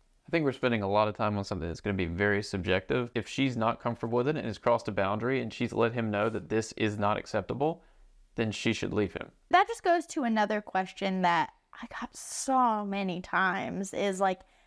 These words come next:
Speaker 2: how do you move on in a relationship after infidelity, after cheating? And, like, my answer is,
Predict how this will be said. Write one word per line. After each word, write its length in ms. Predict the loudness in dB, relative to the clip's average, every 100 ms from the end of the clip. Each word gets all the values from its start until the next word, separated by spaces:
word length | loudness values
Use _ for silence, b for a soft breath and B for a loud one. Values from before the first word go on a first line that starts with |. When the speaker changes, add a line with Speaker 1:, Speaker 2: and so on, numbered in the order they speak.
| b
Speaker 2:
how 280 | 2 4 4
do 140 | 2
you 200 | 0 0
move 300 | 0 0 4
on 260 | 4 4 2
in 100 | 0
a 60 | 2
relationship 680 | 2 2 0 -6 -2 -2 0
after 560 | -2 -2 0 0 0 -2 _ _ _ -2
infidelity, 720 | 0 2 2 4 2 -2 -4
after 520 | 0 0 -2 -4 -4
cheating? 580 | -2 0 2 2 0 -2
And, 140 | 0
like, 160 | 0 2
my 280 | 4 4 4
answer 360 | 2 0 -2 -2
is, 420 | 0 -2 -4 -10